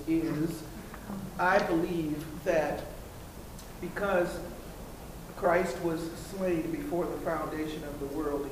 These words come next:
Ephesians one, Ephesians one, <coughs> and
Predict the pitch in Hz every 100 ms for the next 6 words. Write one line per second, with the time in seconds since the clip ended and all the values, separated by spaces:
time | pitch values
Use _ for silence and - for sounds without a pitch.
0 | - 139 139 123 127 139 139 139 - -
1 | - - 147 - 170 - - - - -
2 | - - - - - 185 190 196 190 196